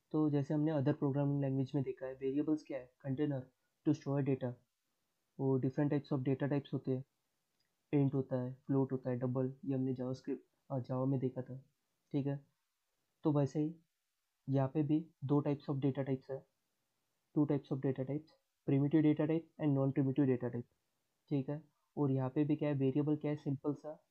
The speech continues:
simply the name of the storage location, जहाँ पर भी हमारा data store हुआ है उसकी हमें location देता है, उसको बोलते हैं variable। और two types of variables है,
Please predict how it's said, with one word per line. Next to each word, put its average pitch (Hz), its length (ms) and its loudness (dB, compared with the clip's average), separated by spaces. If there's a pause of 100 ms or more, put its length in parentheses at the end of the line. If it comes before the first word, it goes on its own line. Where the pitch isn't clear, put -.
(1160)
simply 151 440 2
the 151 100 2
name 139 300 2
of 131 140 -2
the 151 80 2
storage 139 380 2
location, 127 360 -2 (360)
जहाँ 131 240 -6
पर 151 180 0
भी 147 100 4
हमारा 143 260 2
data 127 220 0
store 143 300 0
हुआ 131 260 2
है 160 80 -12 (240)
उसकी 143 260 -2
हमें 147 260 0 (140)
location 139 420 0
देता 131 220 -4
है, 160 120 -8
उसको 143 260 -8
बोलते 135 220 -2
हैं 151 80 2
variable। 127 460 2 (520)
और 139 240 2
two 147 140 6
types 147 240 -2
of 135 120 0
variables 139 400 0
है, 151 120 -10